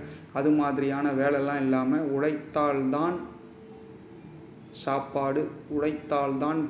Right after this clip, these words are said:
பணம் என்பதை நீங்கள் தெரிந்து கொள்ளுங்கள். மந்திரத்தில் மாங்காய் காய்க்காது என்பதை நீங்கள் புரிந்து கொண்டால் உங்கள் வாழ்க்கை வெற்றிகரமாக அமையும்.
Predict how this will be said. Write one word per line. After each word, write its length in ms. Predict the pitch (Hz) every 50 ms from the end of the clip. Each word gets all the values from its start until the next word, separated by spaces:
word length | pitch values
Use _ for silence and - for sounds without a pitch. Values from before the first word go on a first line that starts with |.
| - -
பணம் 340 | 139 143 156 156 151 147 143
என்பதை 420 | 139 135 139 131 139 135 160 165
நீங்கள் 380 | 147 139 139 139 139 151 151 143
தெரிந்து 400 | - 143 139 143 147 143 139 131
கொள்ளுங்கள். 460 | 143 135 131 131 131 131 131 131 131 - - - - - - - - - - - - -
மந்திரத்தில் 720 | - 135 139 147 160 160 170 160 156 - - - 180 165 151
மாங்காய் 580 | 139 135 135 139 143 143 135 135 143 143 143 131 -
காய்க்காது 720 | - 131 131 131 131 131 - 131 127 123 127 127 139 135 127 - - - - - - - - - - - - - - - - - - - - - - - - - - - - - - - - -
என்பதை 440 | 147 151 160 151 151 147 160 160 160
நீங்கள் 300 | 151 147 143 139 143 139
புரிந்து 440 | 131 - 151 151 165 165 151 143 131
கொண்டால் 320 | 139 139 139 156 165 160
உங்கள் 260 | 147 139 135 135 135
வாழ்க்கை 480 | 131 135 139 147 143 135 131 - 156 156
வெற்றிகரமாக 800 | 151 139 135 - - - 139 135 135 131 131 135 135 135 135
அமையும். 380 | 131 123 135 127 120 120 -